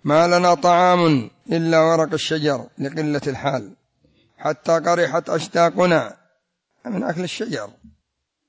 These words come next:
أكل الشجر متعب، حتى الذين هم مع القات تشاهد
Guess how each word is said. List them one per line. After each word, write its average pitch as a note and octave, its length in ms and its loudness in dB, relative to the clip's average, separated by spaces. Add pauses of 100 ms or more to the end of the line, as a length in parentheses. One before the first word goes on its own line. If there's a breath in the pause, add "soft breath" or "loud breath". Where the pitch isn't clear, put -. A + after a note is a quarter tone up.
(460)
أكل - 180 -18
الشجر C#3+ 680 -8
متعب، C3 440 -4 (880)
حتى - 320 -10
الذين F#3 380 -2
هم E3 220 0
مع D3 140 -2
القات - 380 -4
تشاهد D#3+ 600 -4